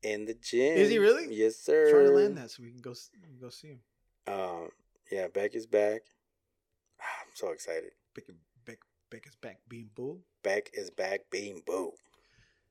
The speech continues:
Speaker 2: Beck the Bull is dope.
Speaker 1: He's fucking
Speaker 2: I
Speaker 1: badass,
Speaker 2: like that
Speaker 1: bro.
Speaker 2: guy, man. He's like a bigger version of Pitbull in a way.
Speaker 1: Yes.
Speaker 2: Right?
Speaker 1: Yeah,
Speaker 2: They have the same
Speaker 1: he's,
Speaker 2: style,
Speaker 1: he's a
Speaker 2: similar style.
Speaker 1: one sixty-eight version of the Pitbull.
Speaker 2: Yeah.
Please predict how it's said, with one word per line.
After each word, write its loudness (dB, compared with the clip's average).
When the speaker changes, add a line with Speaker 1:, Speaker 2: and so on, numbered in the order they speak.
Speaker 2:
Beck -10
the -20
Bull -6
is -10
dope. -16
Speaker 1:
He's -18
fucking -12
Speaker 2:
I -8
Speaker 1:
badass, -6
Speaker 2:
like -10
that -20
Speaker 1:
bro. -12
Speaker 2:
guy, -16
man. -20
He's -6
like 0
a -4
bigger -2
version -4
of -14
Pitbull -10
in -18
a -16
way. -10
Speaker 1:
Yes. 2
Speaker 2:
Right? -12
Speaker 1:
Yeah, -2
Speaker 2:
They 4
have -2
the -8
same -14
Speaker 1:
he's, -6
Speaker 2:
style, -6
Speaker 1:
he's 0
a -8
Speaker 2:
similar 4
style. 0
Speaker 1:
one -2
sixty-eight 0
version -2
of -10
the -16
Pitbull. -4
Speaker 2:
Yeah. -18